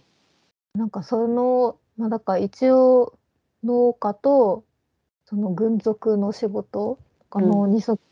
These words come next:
Speaker 1: のわらじみたいな感じで、なんかおばさんの話とかを聞いてたら、本当に休みの日とかはなくって、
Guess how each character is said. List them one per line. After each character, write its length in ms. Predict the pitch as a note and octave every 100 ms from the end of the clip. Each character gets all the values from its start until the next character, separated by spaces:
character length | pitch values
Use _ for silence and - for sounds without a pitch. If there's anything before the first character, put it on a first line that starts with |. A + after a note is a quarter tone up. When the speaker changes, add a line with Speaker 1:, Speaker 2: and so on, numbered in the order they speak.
| F3+
Speaker 1:
の 80 |
わ 140 | F3+ F3
ら 160 | F3+
じ 100 | F3+
み 140 | F#3 F#3+
た 100 | -
い 80 | G#3
な 100 | F#3+
感 220 | G3 F#3+
じ 140 | G#3
で、 440 | G3 G#3+ G3 F3 A3 _ _ - - _ _ _
な 80 | -
ん 20 |
か 100 | G3+
お 60 | F#3
ば 160 | G#3+ A3
さ 180 | B3+
ん 80 | A#3+
の 100 | A3+
話 400 | G#3+ A3+ A#3 -
と 100 | G#3+
か 160 | F#3 F#3
を 80 | F3+
聞 160 | F#3
い 40 | F3+
て 140 | -
た 120 | -
ら、 80 | F#3
本 220 | F#3 G#3+
当 140 | G#3+ A3
に 380 | G3+ G#3 G3+ -
休 300 | G3+ G#3 B3
み 160 | A#3+ B3
の 140 | B3
日 220 | A#3+ B3
と 140 | A#3+ G#3
か 200 | - E3+
は 120 | F#3
な 140 | F#3+
く 160 | G3 -
っ 20 |
て、 580 | - _ F#3 F3+ F3 G3